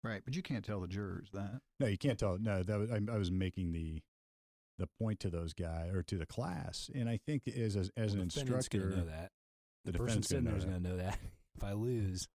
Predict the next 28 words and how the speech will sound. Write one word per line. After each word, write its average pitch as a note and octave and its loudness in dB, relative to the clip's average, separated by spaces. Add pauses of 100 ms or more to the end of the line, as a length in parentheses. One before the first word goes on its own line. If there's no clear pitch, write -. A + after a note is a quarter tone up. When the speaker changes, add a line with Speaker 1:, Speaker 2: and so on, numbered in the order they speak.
(480)
Speaker 2:
Well, G#2+ -2
Speaker 3:
there F2 2
Speaker 2:
I, F#2+ 0
Speaker 3:
we G2+ 0
go. G#2+ -2 (240)
Speaker 2:
I, D3+ -4
I D3+ 2
think D3+ -2
people D3+ -2
tend C#3 0
to C#3 2
take B2 -2
for C#3+ -2
granted, A2 2
"Oh, C3 2
it's G#2+ 0
self-defense, G#2+ -2
no G#2+ 2
big F2+ 0
deal." F#2 0 (960)
Often G2 -2
there's D2+ -4
still F2 -4
a D2 -8
trial. G#2 -2
It's - -6
not, A2 0
uh, A2 2